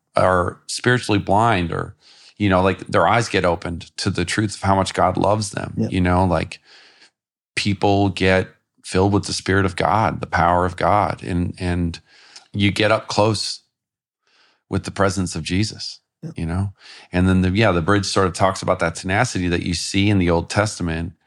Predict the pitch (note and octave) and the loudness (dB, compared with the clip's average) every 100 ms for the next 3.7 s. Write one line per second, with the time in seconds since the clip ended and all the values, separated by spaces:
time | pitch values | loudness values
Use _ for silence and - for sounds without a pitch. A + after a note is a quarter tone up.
0 | _ - G2 F2 - G2+ F2+ G2 B2+ A2+ | _ 0 0 0 0 2 2 2 2 0
1 | E2 - E2+ F#2 _ _ - C#3+ C#3+ A2+ | -4 -4 -8 -10 _ _ -6 -2 2 2
2 | G2 A2+ C#3+ - - - - G2 F#2 F#2+ | 2 0 0 -8 -12 -12 -6 -2 2 2
3 | G#2+ F#2+ F2+ - F#2 E2+ - | 2 2 0 0 0 0 -6